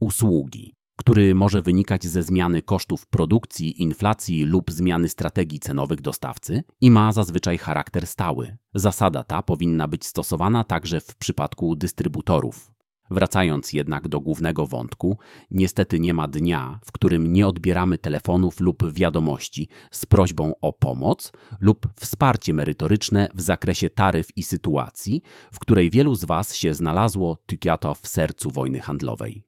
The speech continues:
Załóżmy zatem sytuację, że otrzymaliście od swojego dostawcy list z pogróżkami dotyczącymi zmiany ceny, bo taryfy i hakszą na ciąte popuchtad. Zanim zareagujesz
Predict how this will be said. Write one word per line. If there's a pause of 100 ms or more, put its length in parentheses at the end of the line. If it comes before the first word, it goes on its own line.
(140)
Załóżmy
zatem
sytuację, (440)
że
otrzymaliście
od
swojego
dostawcy
list
z
pogróżkami (280)
dotyczącymi
zmiany
ceny, (240)
bo
taryfy (540)
i
hakszą
na
ciąte
popuchtad. (400)
Zanim
zareagujesz